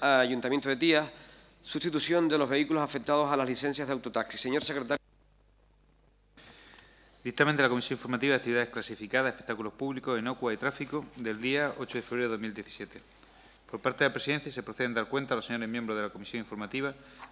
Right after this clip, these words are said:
Speaker 2: de la propuesta, cuya parte dispositiva en extracto es, primero, aprobar inicialmente la modificación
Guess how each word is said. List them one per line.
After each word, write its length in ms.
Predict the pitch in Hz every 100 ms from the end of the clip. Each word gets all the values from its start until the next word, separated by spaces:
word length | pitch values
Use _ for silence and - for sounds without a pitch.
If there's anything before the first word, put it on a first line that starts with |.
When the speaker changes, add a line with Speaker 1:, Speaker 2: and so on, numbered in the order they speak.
| -
Speaker 2:
de 100 | 113
la 100 | 110
propuesta, 420 | 110 117 147 147
cuya 180 | 120 110
parte 280 | 123 120 123
dispositiva 540 | - 113 107 139 139
en 80 | 117
extracto 460 | 110 143 143 -
es, 80 | 107
primero, 520 | - 107 113 143 165
aprobar 320 | 117 104 113 123
inicialmente 520 | 113 123 120 135 131
la 80 | 110
modificación 720 | 110 - 104 98 139 165